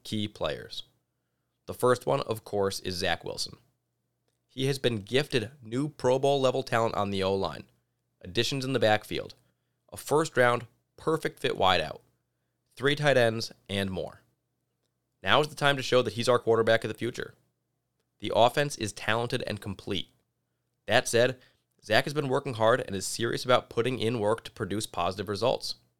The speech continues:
He's putting in the effort to be as good as he can be. Will it be good enough? I have more faith in him now than I did after week seventeen. I believe that Zach is very serious about being good.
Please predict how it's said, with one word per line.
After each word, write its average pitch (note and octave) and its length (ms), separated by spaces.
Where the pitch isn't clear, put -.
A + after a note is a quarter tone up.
He's A#2 140
putting D3+ 260
in D3+ 100
the C3 120
effort A#2+ 220
to A2 60
be G#2 120
as G2 100
good A2 180
as G#2+ 140
he G2+ 100
can F#2 160
be. - 200
Will G#2+ 120
it A2 60
be G#2 100
good A2+ 140
enough? A2 340
I D3+ 100
have A3+ 160
more F3+ 160
faith D#3+ 260
in D3+ 80
him C#3+ 100
now C3 160
than B2+ 100
I B2 60
did A#2 160
after A2 260
week G#2+ 180
seventeen. F#2+ 520
I - 120
believe C#3+ 180
that A#2 120
Zach A2+ 240
is G2 100
very G2 300
serious G2+ 460
about F#2 280
being D#2 240
good. - 240